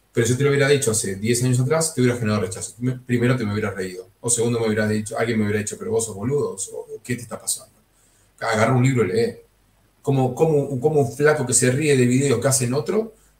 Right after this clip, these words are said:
eh, van a ser, eh, van a ser famosos. Y hoy es eso.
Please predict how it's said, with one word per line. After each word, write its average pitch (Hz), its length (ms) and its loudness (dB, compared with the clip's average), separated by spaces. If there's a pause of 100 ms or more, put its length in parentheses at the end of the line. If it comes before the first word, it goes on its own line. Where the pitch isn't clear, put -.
eh, 117 200 -2
van 135 180 0
a 127 60 0
ser, 120 380 -2
eh, 107 300 -2
van 120 160 -2
a 107 40 -6
ser 107 180 -4
famosos. - 600 -12 (300)
Y 107 120 -4
hoy 113 160 -2
es 131 120 -2
eso. - 220 -8